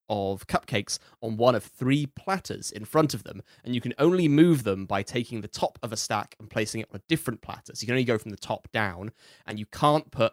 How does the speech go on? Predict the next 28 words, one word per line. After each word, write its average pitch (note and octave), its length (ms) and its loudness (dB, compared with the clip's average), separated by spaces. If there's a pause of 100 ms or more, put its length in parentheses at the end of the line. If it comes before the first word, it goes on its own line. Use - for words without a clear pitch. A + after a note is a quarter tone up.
a A2 60 -8
smaller D3 420 2
one G#2 400 0
on G#2 140 -8
top A2+ 180 -6
of G#2+ 80 -8
a G#2+ 60 -6
big G#2+ 260 -4
one. G2+ 220 -2
You've A2 180 -12
always A2 200 0
gotta G#2+ 180 -2
nest G#2 420 -4
them. - 160 -18
So - 140 -6
it's A#2+ 100 -4
like C3 220 2
the A2+ 80 -14
Towers G2+ 260 -4
of G#2 80 -14
Hanoi, G2 240 -8
but F#2+ 160 -12 (220)
upside - 300 -12
down. - 260 -16 (240)
So - 100 -8
you're G2 140 -4
putting G2 420 -8 (300)
smaller A2 640 2